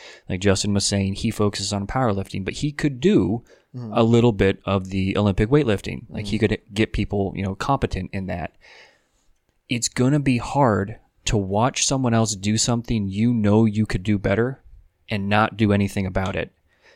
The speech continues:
Speaker 1: because you're gonna focus on your core competencies,
Speaker 2: Yep.
Speaker 1: on what you really want to put your time and energy into. And you have to be able to do that.
Speaker 2: Mm-hmm.
Speaker 1: Otherwise, you're gonna start spreading yourself too thin.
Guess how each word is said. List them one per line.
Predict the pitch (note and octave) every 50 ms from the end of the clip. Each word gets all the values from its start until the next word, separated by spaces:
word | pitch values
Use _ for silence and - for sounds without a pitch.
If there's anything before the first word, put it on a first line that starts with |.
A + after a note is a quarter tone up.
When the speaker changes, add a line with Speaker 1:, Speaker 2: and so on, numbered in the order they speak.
| - -
Speaker 1:
because | G#2 - G2+ F#2+ F2+
you're | G2 G2+ G2+
gonna | G#2+ G2 F#2+
focus | - - - A#2 A#2+ B2 A#2+ F#2+ F#2+ F#2 - - - - _ _ _ -
on | - G2 F#2 F#2
your | F#2 G#2 G#2+ A2
core | - - - - A2 G#2
competencies, | - - G2 G2 F#2+ - F#2 F2+ - - - - - - - -
Speaker 2:
Yep. | - _ _ _ _ _ -
Speaker 1:
on | - F#2+ F#2+ F#2+
what | F#2 - -
you | F2+ F#2+ F#2+ G2+ A2 A2+ A2 G#2
really | G#2+ G#2+ G#2+ G2+ G#2+ G#2+
want | G2+ G2+ G2+ F#2+ F#2+ F#2+ - - - - - - -
to | - - G2 G2
put | - - A2+ - -
your | G#2
time | - - G#2 F#2+ F#2+
and | G2 G2
energy | A2 A2 G2 G2+ G2 G2
into. | F#2+ F#2+ - - F2+ - - - _ _ _ _ - - - _ _ _ -
And | G#2+ G2+ G2 G2 G2 G2 F#2+ F#2+ - - - _ _ _ _ _ _ _ _ _ _ _ _
you | - A2+ G#2+ G#2+ G2
have | - - - - G#2+ A2 A2+ - -
to | - G#2+
be | G2 G2+ G2+ G2+
able | G2+ G2 G2 G2
to | - -
do | F#2 G#2+ A#2+ A2+
that. | - - - - -
Speaker 2:
Mm-hmm. | - - - - -
Speaker 1:
Otherwise, | G2+ G2+ G2 - - G#3 G3 -
you're | G2+ G#2 F#2
gonna | G#2+ G#2 A2
start | - - - A2 G2+ -
spreading | - - G2+ G2 G2+
yourself | G2+ G2+ - - G2+ G2+ -
too | - - - G#2+
thin. | - - C3+ C3 - -